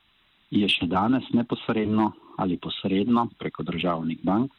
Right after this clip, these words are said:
lastnik skoraj petine gospodarstva in to premoženje bi bilo mogoče res najbolje kar v celoti uporabiti za potrebe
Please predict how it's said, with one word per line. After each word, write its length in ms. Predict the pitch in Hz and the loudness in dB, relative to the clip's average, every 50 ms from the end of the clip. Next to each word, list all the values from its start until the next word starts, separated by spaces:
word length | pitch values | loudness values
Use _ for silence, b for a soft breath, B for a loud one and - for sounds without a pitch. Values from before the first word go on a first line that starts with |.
| _ b b b b b b b _ - | _ b b b b b b b _ 0
lastnik 420 | 98 - - - 127 139 - - - | 0 0 2 4 4 4 2 0 -6
skoraj 300 | - - 123 113 113 110 | -4 -2 -2 0 0 -2
petine 440 | - - 123 - - 143 139 120 101 | -2 -4 -4 0 2 4 4 4 2
gospodarstva 840 | 87 80 80 - - - 87 85 78 76 76 - - - 110 117 123 - - _ _ - | 2 -2 -4 -4 -4 -2 0 0 0 0 -2 -6 -8 -4 -2 -2 -2 -4 -12 _ _ -6
in 160 | 117 104 101 | -4 -4 -2
to 140 | - 123 117 | 0 -2 -2
premoženje 720 | 107 - 120 117 120 117 104 101 107 104 101 101 107 101 | -2 -2 0 0 2 2 2 2 2 2 2 2 2 2
bi 120 | 95 101 | 2 2
bilo 220 | 95 95 95 95 95 | 0 2 2 2 4
mogoče 520 | 95 98 95 92 95 90 - - 101 98 | 4 4 2 2 0 0 0 0 0 2
res 200 | 101 120 127 123 - - - - _ _ _ _ _ _ - | 2 0 0 -2 -4 -10 -16 -18 _ _ _ _ _ _ 0
najbolje 560 | - 110 113 117 117 110 107 110 107 101 92 | 2 4 4 4 4 2 2 0 2 2 0
kar 220 | - - 107 98 101 | 0 0 -2 0 0
v 100 | 98 95 - - | -2 -2 -2 -2
celoti 420 | 95 92 98 110 120 - - 110 | 0 2 2 2 0 0 0 -2
uporabiti 600 | 101 90 - 95 92 92 90 92 92 - - 87 | -2 0 -2 -2 -2 0 0 0 0 0 -2 -4
za 100 | 85 87 | -2 -2
potrebe 540 | 87 - 87 - - 90 90 85 80 - - | -4 -4 -6 -4 -2 0 0 0 0 -2 -4